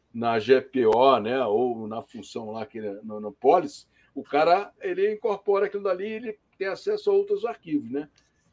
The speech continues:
E, às vezes, o cara fica ali sentado na frente do computador, sem fazer nada, e a... vira a oficina do diabo, né? A cabeça vazia, pô. <laughs> Meu cara, não tem o que fazer, o cara vai buscando. "Ah, é,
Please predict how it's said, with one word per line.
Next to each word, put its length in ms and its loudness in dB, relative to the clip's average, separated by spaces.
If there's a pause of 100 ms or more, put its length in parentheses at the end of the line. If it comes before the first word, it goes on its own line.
(100)
E, 640 4
às 200 0
vezes, 380 -6
o 120 -16
cara 260 -6
fica 300 -10
ali 200 -10
sentado 380 -6
na 120 -6
frente 200 -8
do 60 -14
computador, 760 -6
sem 140 -10
fazer 280 -2
nada, 460 -2
e 160 0
a... 280 -6 (380)
vira 200 4
a 60 12
oficina 400 4
do 160 -2
diabo, 400 0
né? 140 -10
A 60 -14
cabeça 400 -8
vazia, 420 -2 (140)
pô. 120 -12 (120)
<laughs> 760 -10 (840)
Meu 160 -2
cara, 200 -6
não 140 -6
tem 140 -6
o 20 -12
que 60 -20
fazer, 220 0
o 40 -10
cara 200 0
vai 100 8
buscando. 400 -2
"Ah, 140 6
é, 100 2